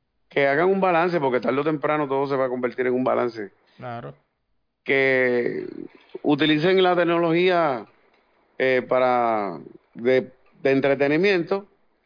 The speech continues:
Speaker 1: de
Speaker 2: Ujú.
Speaker 1: búsqueda de conocimiento, para buscar conocimiento, de referencia. Y también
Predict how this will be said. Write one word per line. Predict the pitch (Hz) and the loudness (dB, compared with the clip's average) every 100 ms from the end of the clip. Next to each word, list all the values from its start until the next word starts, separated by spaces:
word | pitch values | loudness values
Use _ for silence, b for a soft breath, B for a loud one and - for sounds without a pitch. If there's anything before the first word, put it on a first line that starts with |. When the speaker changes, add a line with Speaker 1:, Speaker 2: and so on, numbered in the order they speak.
| _ _ _ 135 | _ _ _ -4
Speaker 1:
de | 131 | -2
Speaker 2:
Ujú. | |
Speaker 1:
búsqueda | 135 143 160 156 156 | 0 -2 0 0 0
de | 156 | -2
conocimiento, | 143 147 143 151 160 151 131 - | -6 -8 -4 -2 0 0 -2 -4
para | 113 107 107 98 | -2 0 0 -2
buscar | 95 101 - 110 | -4 -8 -4 -2
conocimiento, | 110 113 110 110 120 113 143 - _ b b b _ _ _ - | -2 -4 -4 -2 -4 -6 -16 -18 _ b b b _ _ _ -2
de | 120 | 0
referencia. | 131 113 120 123 165 175 - 143 156 - _ _ _ _ _ _ _ _ _ _ _ _ _ | 0 0 0 2 0 -2 -6 -8 -8 -20 _ _ _ _ _ _ _ _ _ _ _ _ _
Y | - 156 | -4 -2
también | 160 190 185 185 240 330 311 | 0 0 0 0 0 -2 -6